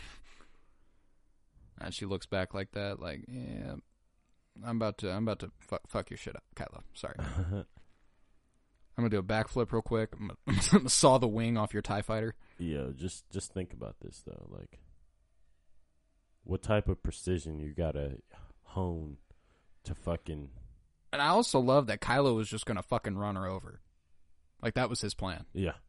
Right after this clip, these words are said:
Speaker 1: He was
Speaker 2: Yeah.
Speaker 1: like, he was like, "Fuck it. I'm gonna hit her with a tie fighter." <laughs>
Speaker 2: But, but think about, I, I would do some dumb shit like that, too. If I had a tie fighter and I'm running at someone, I'm like, "Well, I'm gonna fucking try to hit you first."
Speaker 1: Well, shit. Every time I've ever fought this person hand to hand, they beat my fucking ass for some reason.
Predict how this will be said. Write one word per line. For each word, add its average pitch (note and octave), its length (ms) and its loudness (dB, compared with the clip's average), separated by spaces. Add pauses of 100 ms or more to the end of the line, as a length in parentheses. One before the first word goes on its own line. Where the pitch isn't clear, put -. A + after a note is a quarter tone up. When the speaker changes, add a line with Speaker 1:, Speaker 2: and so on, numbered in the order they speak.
Speaker 1:
He C#3+ 60 12
was G#2+ 200 12
Speaker 2:
Yeah. F3+ 160 12
Speaker 1:
like, C3 100 8 (140)
he F3 80 6
was D3 80 8
like, B2 180 4
"Fuck B2+ 220 4
it. - 60 -8 (180)
I'm D3 160 6
gonna B2 160 6
hit A#2+ 160 2
her B2+ 80 4
with A2+ 120 2
a - 40 -10
tie F#2+ 200 -2
fighter." - 280 -10 (180)
<laughs> - 220 2
Speaker 2:
But, E3 120 12 (140)
but E3+ 120 12
think F#3 180 10
about, D#3 120 4 (200)
I, B2+ 80 12
I - 20 12
would D3+ 180 8
do C#3+ 100 4
some B2+ 200 -2
dumb A#2 140 6
shit A#2 160 0
like A2+ 200 4
that, A2 180 4
too. B2+ 200 4
If G#2+ 120 2
I G#2+ 60 6
had G#2 140 6
a F2+ 40 0
tie F#2 220 4
fighter F#2 280 0
and E2+ 80 -4
I'm E2 220 -4
running E2+ 260 0
at F2+ 100 -4
someone, F2 200 -6
I'm E2+ 60 -6
like, E2 120 -2
"Well, E2 160 0
I'm F2+ 100 0
gonna F#2 60 -4
fucking E2 220 -4
try E2+ 160 0
to D2 40 -2
hit A#2 200 2
you - 60 0
first." C3 440 8
Speaker 1:
Well, C#3+ 200 0
shit. F3+ 340 2 (220)
Every D#3 180 12
time D#3+ 180 8
I've D#3 100 12
ever C#3+ 180 10
fought D#3+ 240 8
this D3+ 100 -4
person C#3 320 4
hand C#3 220 4
to B2+ 80 4
hand, D3+ 260 4
they A2+ 80 2
beat C#3 260 2
my A#2+ 280 2
fucking B2+ 320 2
ass C#3+ 340 2
for A#2 180 0
some A#2+ 240 2
reason. A#2 360 2